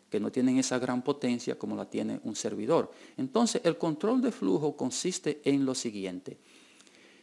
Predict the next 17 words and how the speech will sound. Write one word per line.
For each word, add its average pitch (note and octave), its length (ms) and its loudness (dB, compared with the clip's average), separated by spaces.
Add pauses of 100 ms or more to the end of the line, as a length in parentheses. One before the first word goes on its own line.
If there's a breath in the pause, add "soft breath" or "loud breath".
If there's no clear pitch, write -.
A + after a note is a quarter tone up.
(260 soft breath)
Eh, D#3+ 340 6
lo F3 140 4
primero B3 400 4
que A#3+ 180 6
hace G#3+ 540 6
el D3 180 4
sender C#3+ 760 4 (100)
y D3 80 4
el C#3 80 6
receiver C3 720 2
es D#3 240 4
que D3 240 4
negocian B2+ 960 4 (300 soft breath)
cuál F3+ 300 4
es - 280 2
su C3+ 260 4
buffer B2 600 4